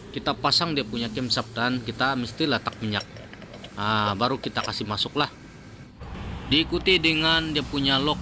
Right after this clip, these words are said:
camshaft. Ah, ini kita pasang balik, jangan pula lupa pasang. Dan ini dia punya ball size sepuluh. Ah, kita kena pasang juga supaya camshaft nih tidak akan tercabut. Dan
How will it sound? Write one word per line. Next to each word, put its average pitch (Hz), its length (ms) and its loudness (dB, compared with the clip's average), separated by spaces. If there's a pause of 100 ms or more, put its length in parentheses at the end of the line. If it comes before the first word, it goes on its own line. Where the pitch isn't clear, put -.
(140)
camshaft. 131 340 2 (140)
Ah, 113 320 2
ini 127 160 0
kita 127 160 -2
pasang 117 320 -2
balik, 139 320 2
jangan 131 400 0
pula 127 420 0
lupa 110 380 -4 (240)
pasang. - 260 -2 (920)
Dan 113 240 0
ini 143 400 4
dia 127 100 2
punya 110 460 -2
ball 131 340 4
size 123 240 0
sepuluh. 113 640 0
Ah, 98 240 0
kita 95 180 -4
kena 101 240 -6
pasang 110 320 -4
juga 98 240 -6 (640)
supaya 135 720 0 (880)
camshaft 156 320 2
nih 135 160 0 (160)
tidak 110 240 0
akan 165 160 0 (400)
tercabut. - 400 -2 (1040)
Dan 117 160 -2